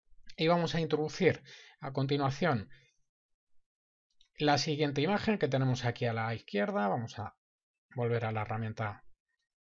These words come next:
mover, pulsamos, arrastramos y soltamos cuando estemos sobre nuestra imagen. Como veis, también posicionamos. En principio tienen casi todas las mismas dimensiones, así que no vamos a tener problemas.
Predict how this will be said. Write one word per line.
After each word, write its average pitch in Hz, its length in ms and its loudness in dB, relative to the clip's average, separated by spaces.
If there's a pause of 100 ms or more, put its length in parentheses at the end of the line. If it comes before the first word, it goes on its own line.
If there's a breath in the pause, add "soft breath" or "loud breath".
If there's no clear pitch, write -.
(320)
mover, 139 500 2
pulsamos, 185 760 -2
arrastramos 113 840 -8 (960)
y 123 140 -4
soltamos 117 560 -2
cuando 110 240 -6
estemos - 540 -8 (560)
sobre 110 420 -6
nuestra 107 340 -10
imagen. 202 580 0
Como - 260 -8
veis, 104 200 -10
también 104 280 -8
posicionamos. 170 920 -2 (120)
En - 0 -
principio 147 480 2
tienen 143 260 2
casi 135 260 -2
todas 127 440 0 (720 soft breath)
las 127 180 0
mismas 123 300 2
dimensiones, 123 540 0
así 120 180 -2
que 113 100 -4
no 107 80 -4
vamos 104 240 -6
a 101 60 -4
tener 104 240 -4
problemas. 196 560 2